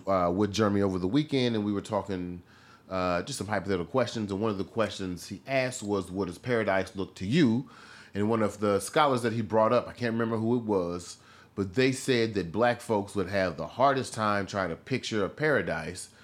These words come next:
because we have yet to live in a situation where oppression isn't an issue.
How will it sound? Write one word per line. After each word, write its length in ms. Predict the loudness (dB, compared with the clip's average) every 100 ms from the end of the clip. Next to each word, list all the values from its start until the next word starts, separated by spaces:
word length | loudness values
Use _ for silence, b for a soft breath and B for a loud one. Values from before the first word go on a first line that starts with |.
| B B B
because 360 | -4 -2 -2
we 300 | 2 4 4
have 260 | 6 4 2
yet 340 | 2 2 0
to 120 | -2 0
live 260 | 2 2
in 100 | 0
a 60 | -2
situation 760 | -4 -4 0 0 0 -2 -4
where 160 | -2 -2
oppression 720 | -2 0 0 0 -4 -6 -8 b b b
isn't 260 | 0 2
an 120 | 0 0
issue. 280 | -2 -6